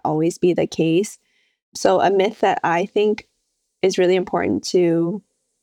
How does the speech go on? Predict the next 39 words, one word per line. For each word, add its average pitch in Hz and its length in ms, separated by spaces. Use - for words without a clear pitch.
talk - 280
about 254 340
is 208 220
that - 240
boundaries 214 640
and 185 220
really 208 560
setting 190 340
limits 190 460
doesn't 208 220
have 175 280
to - 80
involve 165 380
cutting 165 280
people - 380
off, - 340
but - 140
it 165 160
could 175 160
just - 240
be, 156 220
like, - 320
a 170 60
pause. 180 580
It - 100
could 160 160
be, 160 440
"We're 185 140
not 156 120
talking 185 220
about - 200
this 160 320
thing," 175 420
right? 139 380
And 180 180
that 170 220
is 180 160
to 170 520
preserve 165 600